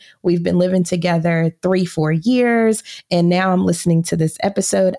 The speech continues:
I didn't even know that it was a thing, but I feel like this is something that we need to have in place. How do I get this conversation started without sounding like I wanna break up <laughs> or, you know, that type of thing.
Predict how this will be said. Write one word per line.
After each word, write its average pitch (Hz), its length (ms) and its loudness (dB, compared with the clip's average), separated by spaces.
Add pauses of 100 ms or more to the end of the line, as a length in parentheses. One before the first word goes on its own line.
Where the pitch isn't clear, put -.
I 190 160 0
didn't 185 160 2
even 170 240 2
know 160 120 2
that 160 160 0
it - 80 -6
was 156 200 -2
a 165 60 -2
thing, 214 540 0 (120)
but 175 140 -2
I 170 100 -2
feel 180 260 0
like 170 220 -2
this 170 160 -2
is 170 120 -2
something 160 340 0
that 156 140 -2
we 160 120 2
need 160 200 2
to - 100 -2
have 156 200 2
in 156 120 2
place. 208 520 0 (500)
How 208 260 0
do 226 160 0
I 190 120 0
get 180 180 -4
this 180 140 -2
conversation 170 600 0
started 185 420 0
without 180 1120 -2 (380)
sounding 180 640 2
like 160 540 -2 (100)
I 165 100 -2
wanna 160 220 0
break 156 300 -4
up 180 260 -2
<laughs> - 100 -6
or, 247 460 0 (260)
you 254 100 0
know, 170 180 0
that - 220 -4
type 180 260 -4
of 269 100 -4
thing. - 260 -2